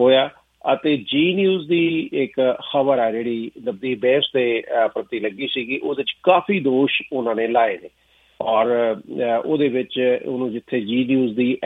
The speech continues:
as is translation ਕਰਕੇ, ਅਹ, ਕੈਨੇਡਾ ਤੋਂ ਇੱਕ ਛਪਦੇ ਪੰਜਾਬੀ ਅਖਬਾਰ ਨੇ ਵੀ ਛਾਪ ਦਿੱਤੀ ਹੈ, ਜਿਸ ਦੇ ਉੱਤੇ ਕਾਫੀ ਤਿੱਖਾ, ਅਹ, ਇਸ ਸਮੇਂ ਪ੍ਰਤੀਕਰਮ ਕੀਤਾ ਜਾ ਰਿਹਾ, ਅਹ, ਨਵਦੀਪ ਬੈਂਸ ਦੇ ਸਪੋਰਟਰਾਂ ਵੱਲੋਂ ਕਿ ਇਹ ਕੀ ਹੋਇਆ। ਪਰ ਦੇਖੋ ਇਹ ਮੀਡੀਆ,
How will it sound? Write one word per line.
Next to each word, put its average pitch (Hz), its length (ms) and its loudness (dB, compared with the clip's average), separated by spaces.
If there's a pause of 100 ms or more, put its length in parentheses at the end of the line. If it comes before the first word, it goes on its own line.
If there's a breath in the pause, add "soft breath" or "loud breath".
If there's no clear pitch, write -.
(140)
as 110 60 -2
is 117 140 -2
translation 113 720 -2
ਕਰਕੇ, 117 440 0 (120)
ਅਹ, 113 500 0
ਕੈਨੇਡਾ 123 360 2
ਤੋਂ 120 160 -2
ਇੱਕ 101 100 -6
ਛਪਦੇ 117 380 -2
ਪੰਜਾਬੀ 113 420 -2
ਅਖਬਾਰ 131 360 4
ਨੇ 147 120 4
ਵੀ 101 140 -6 (540 soft breath)
ਛਾਪ 123 240 4
ਦਿੱਤੀ 135 340 -4
ਹੈ, 135 120 2
ਜਿਸ 113 220 -8
ਦੇ 120 80 -2
ਉੱਤੇ 113 220 -4
ਕਾਫੀ 113 300 -2
ਤਿੱਖਾ, 120 500 0
ਅਹ, 107 680 -2
ਇਸ 127 80 -6
ਸਮੇਂ 113 300 -2
ਪ੍ਰਤੀਕਰਮ 120 540 0
ਕੀਤਾ 135 320 0
ਜਾ 117 180 4
ਰਿਹਾ, 120 240 4
ਅਹ, 110 320 -2
ਨਵਦੀਪ 110 400 -4
ਬੈਂਸ 117 280 -2
ਦੇ 117 80 -4
ਸਪੋਰਟਰਾਂ 120 480 0
ਵੱਲੋਂ 127 280 0 (380 soft breath)
ਕਿ 113 360 2
ਇਹ 139 200 4
ਕੀ 120 240 -2
ਹੋਇਆ। 95 240 -2 (360 soft breath)
ਪਰ 165 100 4
ਦੇਖੋ 165 340 2
ਇਹ 170 160 6
ਮੀਡੀਆ, 147 440 2